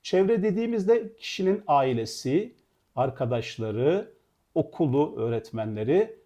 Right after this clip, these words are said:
ve bununla beraber arkasından akrabalarını sayıyoruz. Bu faktörler eğer bir insana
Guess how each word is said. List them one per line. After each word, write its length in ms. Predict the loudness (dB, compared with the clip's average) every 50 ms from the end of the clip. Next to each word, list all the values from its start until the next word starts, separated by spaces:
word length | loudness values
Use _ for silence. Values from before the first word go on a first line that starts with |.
| _ -4 -2
ve 100 | 2 2
bununla 420 | 4 4 4 4 4 2 0 0
beraber 420 | -2 -4 -4 -4 -2 -2 -2 -2 -2
arkasından 800 | -4 -6 -6 -6 -10 -10 -12 -10 -10 -4 0 0 0 0 -2 -14 _ _ _ _ -8
akrabalarını 720 | -8 -8 -4 0 0 2 4 4 4 4 4 2 0 0 -4
sayıyoruz. 680 | -6 -8 -10 -10 -10 -10 -10 -12 -16 -20 -20 -20 -20 _ _ _ _ _ _ _ -4 -4
Bu 80 | -2
faktörler 760 | 4 4 4 4 4 4 4 4 6 6 4 2 2 0 -2
eğer 380 | 0 0 0 0 0 -4 -8 _ _ _ _ _ -4 0
bir 260 | 0 0 0 -2 -4 -4
insana 540 | -4 -4 -4 -6 -8 -8 -6 -6 -8 -10